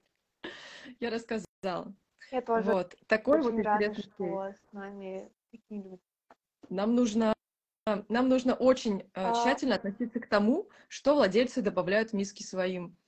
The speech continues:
Speaker 1: питомцам из благих побуждений. То есть, да, бл-, благими намерениями выслана дорога, мы с вами поняли, куда.
Speaker 2: Я на самом деле сейчас к, э, в тебе, к тебе в клинику,
Speaker 1: Давай.
Speaker 2: к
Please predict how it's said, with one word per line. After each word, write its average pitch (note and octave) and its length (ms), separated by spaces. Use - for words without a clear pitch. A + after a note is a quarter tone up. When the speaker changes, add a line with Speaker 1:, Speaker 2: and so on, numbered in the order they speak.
Speaker 1:
питомцам D4 540
из A3 260
благих F#3+ 560
побуждений. E3+ 680
То D#3+ 120
есть, D#3+ 140
да, A#3 160
бл-, F#3 280
благими F#3+ 460
намерениями B3+ 600
выслана G3+ 500
дорога, F#3 360
мы F#3 260
с - 140
вами F3 340
поняли, E3+ 420
куда. D#3+ 440
Speaker 2:
Я A#3+ 140
на B3 100
самом B3+ 320
деле B3 200
сейчас - 460
к, - 100
э, G#3+ 380
в G#3+ 120
тебе, G#3+ 280
к - 180
тебе A3+ 220
в - 100
клинику, C#4 320
Speaker 1:
Давай. G3+ 220
Speaker 2:
к G3+ 440